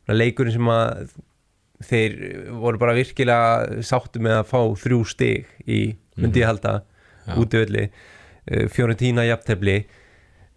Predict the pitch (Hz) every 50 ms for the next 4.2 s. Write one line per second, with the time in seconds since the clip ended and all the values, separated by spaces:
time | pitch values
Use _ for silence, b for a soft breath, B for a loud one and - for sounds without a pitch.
0 | - - - - - - - - - - - 120 123 - - 131 113 117 120 117
1 | 117 117 117 113 - - - - 120 113 110 113 120 113 110 104 101 - - 110
2 | 110 107 101 120 117 - - 123 117 123 123 120 117 117 117 - - _ _ _
3 | _ _ _ _ _ _ _ _ _ _ - 131 123 120 117 110 127 123 120 120
4 | 120 117 117 120